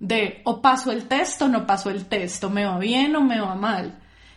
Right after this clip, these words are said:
Mientras que la palabra piloto tenía una connotación diferente, más como de prueba, de aprendizaje, de experimento.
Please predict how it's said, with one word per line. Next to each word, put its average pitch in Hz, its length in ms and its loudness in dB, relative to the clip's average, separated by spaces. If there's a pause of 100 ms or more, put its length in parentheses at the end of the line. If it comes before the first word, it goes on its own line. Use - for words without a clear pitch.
Mientras 240 420 -2
que 254 120 -6
la 226 160 -4
palabra 208 480 -2
piloto 226 480 -4
tenía 214 340 -2
una 180 220 -4
connotación 208 720 -6
diferente, 220 520 -4
más 175 200 -6
como 190 240 -10
de 190 140 -8
prueba, 208 540 -2
de 180 140 -6
aprendizaje, 180 1040 -2
de 175 80 -6
experimento. 185 1120 -2